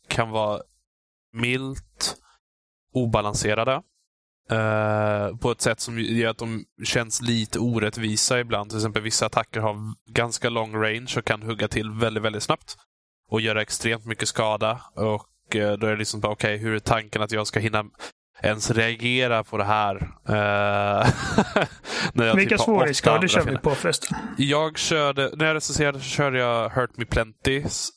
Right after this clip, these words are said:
Speaker 1: som är hard. Eh, den pr-, högsta innan Nightmare.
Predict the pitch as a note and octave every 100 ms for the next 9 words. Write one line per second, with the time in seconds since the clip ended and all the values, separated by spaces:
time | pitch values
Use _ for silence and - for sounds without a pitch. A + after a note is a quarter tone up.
0 | _ B2+ - A#2 A2+ A2+ A2 G#2+ G#2 -
1 | A2 A#2+ D3+ B2+ - _ - A#2 A2+ A2+
2 | A2+ A2 - B2 A2+ B2+ - - A#2 A#2
3 | A2 A2 G#2 G2+ - G#2